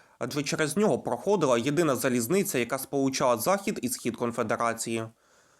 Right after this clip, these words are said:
Крім того, утримання конфедератами Віксбурга роз'єднувало федеральні армії, які діяли в Теннессі і в Луїзіані.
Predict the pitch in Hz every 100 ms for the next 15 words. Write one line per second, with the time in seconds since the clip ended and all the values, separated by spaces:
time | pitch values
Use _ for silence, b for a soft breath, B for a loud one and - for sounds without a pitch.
0 | b _ 156 175 175 240 180 143 131 170
1 | 190 156 147 165 151 160 156 170 160 143
2 | 135 135 208 135 110 120 123 113 113 B
3 | B B - 175 151 - 180 143 131 127
4 | 127 135 147 170 151 - 123 131 139 131
5 | 131 160 131 151 135 120 113 143 143 139
6 | - 165 170 143 120 117 113 113 113